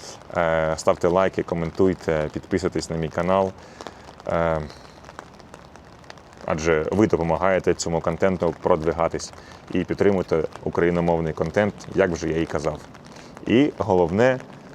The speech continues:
думайте своєю головою. Так? Тому що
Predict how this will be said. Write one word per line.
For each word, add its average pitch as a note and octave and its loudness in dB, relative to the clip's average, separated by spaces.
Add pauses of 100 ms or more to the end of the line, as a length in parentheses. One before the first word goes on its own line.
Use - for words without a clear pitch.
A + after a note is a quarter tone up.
(400)
думайте C3+ 6 (260)
своєю G#2+ 6
головою. A2 4 (1300)
Так? C3+ 4 (640)
Тому G#2+ 4
що A#2 4